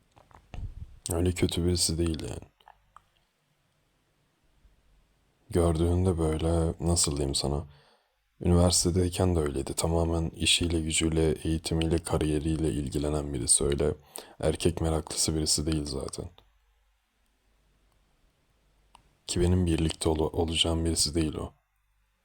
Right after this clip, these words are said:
Özür diliyorum senden buluştuğum için. Hazırlan,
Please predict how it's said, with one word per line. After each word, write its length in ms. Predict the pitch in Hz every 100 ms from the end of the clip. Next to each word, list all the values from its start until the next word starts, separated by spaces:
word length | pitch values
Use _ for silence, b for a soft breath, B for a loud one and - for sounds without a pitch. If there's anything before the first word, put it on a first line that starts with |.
| _ _ _ _ _ _ _ _ _
Özür 400 | 90 87 90 85
diliyorum 460 | 90 80 80 69 65
senden 500 | - 71 71 69 69
buluştuğum 560 | 65 71 - - 69
için. 280 | 62 - - - - _ _ _ _ _ _ _ _ _ _ _ _ _ _ _ -
Hazırlan, 580 | - 85 85 82 90 110